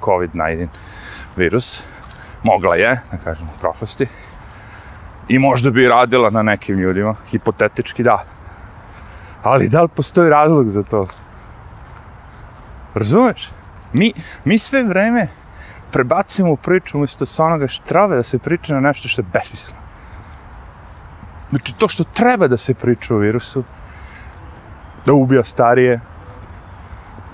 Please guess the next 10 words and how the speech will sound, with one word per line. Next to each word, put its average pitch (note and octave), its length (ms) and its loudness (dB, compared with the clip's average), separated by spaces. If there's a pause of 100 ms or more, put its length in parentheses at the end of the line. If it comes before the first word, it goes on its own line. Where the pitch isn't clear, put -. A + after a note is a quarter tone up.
(600)
ljude B2 260 2
kojima A#2+ 360 2
je, A#2+ 60 4
ono, A#2+ 160 4
načet C3 520 -2
imun B2 180 2
sistem, D#3+ 440 -4 (1200)
to F3 140 4
ne D3 100 4
pričaju. G#2 380 -2